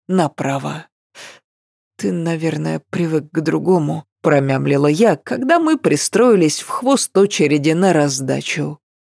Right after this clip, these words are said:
«Полагаешь, в том зале подают исключительно супы на миндальном молоке и паштеты из соловьиных язычков?» Приподнял бровь он. «Я предлагал посмотреть, как там и что.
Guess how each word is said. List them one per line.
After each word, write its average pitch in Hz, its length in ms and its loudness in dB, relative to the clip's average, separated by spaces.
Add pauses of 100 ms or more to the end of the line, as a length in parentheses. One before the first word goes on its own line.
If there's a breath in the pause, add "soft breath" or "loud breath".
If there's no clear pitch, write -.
(160)
«Полагаешь, 143 880 0
в - 140 -18
том 147 240 0
зале 139 320 0
подают 143 560 -2
исключительно 143 920 -2
супы 151 460 0
на 143 140 -2
миндальном 151 540 2
молоке 147 640 0
и 143 240 -2
паштеты - 720 -2
из 143 100 -2
соловьиных 147 640 0
язычков?» - 880 -2 (240)
Приподнял 151 640 2
бровь 220 420 2
он. 147 320 -2 (440)
«Я 160 280 4
предлагал 208 640 2
посмотреть, - 760 -4
как - 280 0
там 143 260 0
и 175 100 2
что. - 480 -4